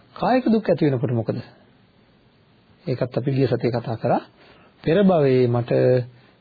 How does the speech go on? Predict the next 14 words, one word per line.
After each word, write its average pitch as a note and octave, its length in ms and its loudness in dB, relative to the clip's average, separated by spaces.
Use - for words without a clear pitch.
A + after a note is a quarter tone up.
මැරෙන C#3+ 280 2
වෙලාව F3+ 360 2
වෙනකොට B2+ 400 -2
තණ්හාව C3+ 400 0
අඩු B2 160 0
වෙලා B2+ 200 4
තිබ්බේ C3 300 0
නෑ. B2 300 0
ඒකින්ද C3+ 300 0
නැවත B2+ 300 0
මට B2+ 180 -2
මේ A#2+ 160 0
වගේ A#2+ 180 0
ශරීරයක්, A#2 400 0